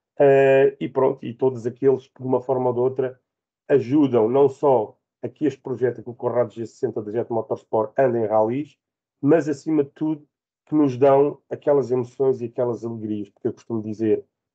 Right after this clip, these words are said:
é muito bom ficar um bocadinho mais à frente, não é ficar à frente dos outros, é ficar, se calhar,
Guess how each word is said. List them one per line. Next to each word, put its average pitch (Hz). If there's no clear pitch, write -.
é 113
muito 120
bom 123
ficar 110
um 107
bocadinho 110
mais 110
à 107
frente, 113
não 143
é 143
ficar 139
à 127
frente 127
dos 110
outros, 107
é 110
ficar, 123
se -
calhar, 123